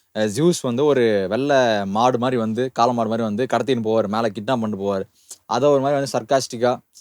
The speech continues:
கிண்டல் பண்ற மாதிரி கடவுள்களை அந்த ஒரு தோணியில வந்து அவங்க வரைஞ்சு வைக்க, ஃபைனலா "இதாண்டா புகைப்படம்" அப்படின்ற மாதிரி எடுத்து காட்டுறாங்க. காட்டும்போது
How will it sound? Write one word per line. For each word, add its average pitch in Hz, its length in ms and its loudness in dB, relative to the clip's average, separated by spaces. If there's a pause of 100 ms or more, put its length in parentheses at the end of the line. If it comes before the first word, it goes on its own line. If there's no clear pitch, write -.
கிண்டல் 139 300 0
பண்ற 117 180 0
மாதிரி 117 180 -2
கடவுள்களை 113 500 0 (120)
அந்த 120 220 -2
ஒரு 113 320 2
தோணியில 123 340 0
வந்து 131 80 -2
அவங்க 117 340 0
வரைஞ்சு 120 200 -2
வைக்க, 107 360 -2 (640)
ஃபைனலா 156 480 4
"இதாண்டா 143 440 -2
புகைப்படம்" 123 640 -2
அப்படின்ற 120 300 -2
மாதிரி 123 440 -2
எடுத்து 113 340 -2
காட்டுறாங்க. 113 380 -2
காட்டும்போது 123 800 2